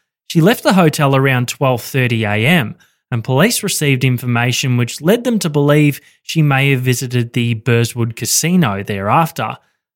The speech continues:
but no trace of her has ever been found aside from the car, and none of her belongings, clothing, bags, et cetera, were found on the beach surrounding where the car was either. So the police theory is that whatever happened to Julie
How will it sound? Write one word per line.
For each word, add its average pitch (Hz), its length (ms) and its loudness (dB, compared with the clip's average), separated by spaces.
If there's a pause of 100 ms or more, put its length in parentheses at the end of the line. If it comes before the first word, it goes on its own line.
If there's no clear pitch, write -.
(140)
but 120 80 -6
no 185 180 2
trace 180 400 0
of 151 80 -4
her 147 200 4
has 143 120 0
ever 135 180 -2
been 123 280 0
found 123 400 0
aside 117 420 -2
from 113 160 -6
the 101 80 -4
car, 151 480 -2 (340)
and 117 140 0
none 185 160 4
of 151 100 2
her 123 140 2
belongings, 143 720 0
clothing, 170 680 2
bags, 147 520 -2
et 120 100 -12
cetera, 208 420 -2
were 160 140 0
found 123 400 0
on 123 160 2
the 113 60 0
beach 131 360 -2
surrounding 135 640 2
where 117 140 2
the 110 120 -4
car 165 320 2
was 101 380 -4
either. 127 400 0 (560)
So 196 80 2
the 180 100 4
police 214 400 2
theory 185 340 6
is 165 140 4
that 151 280 0
whatever 208 320 2
happened 165 400 2
to 143 100 -4
Julie 160 560 2